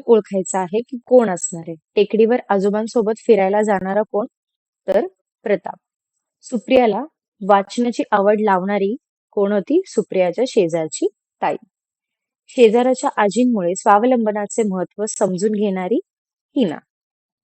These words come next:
आता इथे तुम्हाला काही चित्रे दिलेली आहेत,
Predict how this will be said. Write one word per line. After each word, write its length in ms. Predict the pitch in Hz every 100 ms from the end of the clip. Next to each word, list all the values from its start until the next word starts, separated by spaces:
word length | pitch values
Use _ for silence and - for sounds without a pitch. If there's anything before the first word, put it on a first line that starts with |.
| _ _ _ _ _ _ _ -
आता 220 | - 285 -
इथे 200 | 226 262
तुम्हाला 400 | 262 233 233 233
काही 280 | 233 214
चित्रे 420 | 214 226 - 208 202
दिलेली 500 | - 196 190 180 180
आहेत, 260 | 160 208